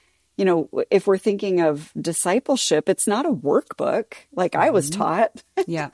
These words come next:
Speaker 1: That
Speaker 2: Yeah.
Speaker 1: workbook didn't do as much for me as people thought it did, but, but it's,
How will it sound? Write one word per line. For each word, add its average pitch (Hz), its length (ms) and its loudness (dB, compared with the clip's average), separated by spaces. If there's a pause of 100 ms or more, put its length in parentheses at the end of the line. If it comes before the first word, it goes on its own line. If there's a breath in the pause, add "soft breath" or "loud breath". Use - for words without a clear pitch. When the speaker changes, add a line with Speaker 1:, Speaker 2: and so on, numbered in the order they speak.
(220 loud breath)
Speaker 1:
That 226 220 2
Speaker 2:
Yeah. 240 160 4
Speaker 1:
workbook 196 360 0
didn't 202 220 4
do 208 100 4
as 196 140 4
much 196 180 -2
for - 100 -6
me 202 120 -4
as 202 100 -4
people 226 220 -4
thought 262 220 -4
it - 100 -4
did, 156 240 0
but, 202 220 4 (440 soft breath)
but 240 140 4
it's, - 300 0